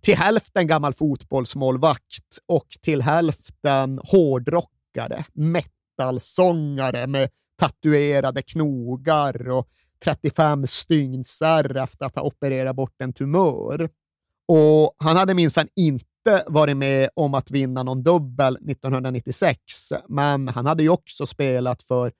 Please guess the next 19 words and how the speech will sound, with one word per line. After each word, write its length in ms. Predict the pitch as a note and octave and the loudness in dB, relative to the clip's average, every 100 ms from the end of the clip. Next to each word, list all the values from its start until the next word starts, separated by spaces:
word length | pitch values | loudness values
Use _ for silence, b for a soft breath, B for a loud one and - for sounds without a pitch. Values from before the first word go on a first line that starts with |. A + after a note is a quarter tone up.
| _ - | _ -14
Atletico 440 | B2 C3 - C3 | -6 -6 -6 -4
Madrid. 640 | C3 C3 F#3+ C#3+ C3 D3 D#3 _ _ _ _ | -4 0 0 0 -4 -4 -6 _ _ _ _
Men 120 | C3+ | -6
han 140 | C3+ D#3 | -4 -2
kom 140 | F#3 | -2
inte 220 | E3+ - | -2 -4
från 160 | - C#3 | -6 -4
den 200 | C3+ B2 | -6 -8
guldkantade 1080 | - E3+ C3 A#2 - F3+ G3 F3+ - D#3 C#3 | -2 0 -2 -6 -6 -2 -2 -4 -6 -4 -2
delen 600 | B2+ B2 A#2 A2 B2 A#2 | -2 -2 -2 -4 -8 -8
av 100 | D3 | -8
klubbens 420 | A#2 C3 B2 B2 | -4 -2 -2 -4
historia, 680 | B2+ - C3 A#2+ B2 B2+ C3+ - _ - | -8 -8 -6 -4 -4 0 -2 -2 _ -4
utan 240 | C3 - B2+ | -4 -2 -4
han 120 | C#3+ | -2
kom 300 | - C#3+ C#3 | 0 -2 -2
ju 60 | C3 | -4
från 200 | C3+ C3 | -2 -2
de 140 | B2+ | -4